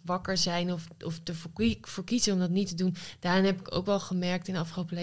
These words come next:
jaren dat je soms gewoon, eh, afsplitst van, van mensen. Dat je verandert allebei en, en op die manier vervreemd, eh, wordt.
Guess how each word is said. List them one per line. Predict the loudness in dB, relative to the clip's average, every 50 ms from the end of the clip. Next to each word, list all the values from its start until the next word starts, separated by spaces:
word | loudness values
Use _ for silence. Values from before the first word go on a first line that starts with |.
| -2 -2
jaren | -2 0 2 2 0 0 -2
dat | -4 -4 -2
je | -2 0
soms | 0 0 0 0 0 0
gewoon, | -2 -2 -4 -2 0 2 2 0 0 -4 -12 -20 -20 _ _ _ _ _ _ _ _ _ _ -16 -12 -8
eh, | -6 -2 -2 -2 -2 -4 -6 -10 -14 -20 _ _ _ _
afsplitst | -2 -2 0 0 -2 -2 -2 -2 -4 -4 2 2 2 2 2 -2
van, | -2 0 0 0 0 -2 -6 -12 _
van | _ -14 -6 -2 0
mensen. | 2 4 4 6 6 6 4 2 0 -8 -12 -16 _ _ _ _ _ _ _ _ _ _
Dat | -6 -2 0
je | 0 0
verandert | 0 0 2 4 6 6 6 4 4 2 -2
allebei | 0 2 2 2 2 2 2 0 2 0 0
en, | 2 2 2 2 0 -2 -10 _ _ _ _ -20 _ _ _ _ _
en | -12 -10 -8 -8 -8 -10 -12 -16 -20 _ _ -20 _ _
op | -18 -6 2
die | 4 6
manier | 6 8 6 6 4 2 2
vervreemd, | 0 -4 -6 -4 -2 0 2 4 4 4 2 0 -2 -8
eh, | -8 -6 -6 -6 -6 -6 -8
wordt. | -8 -8 -10 -10 -12 -12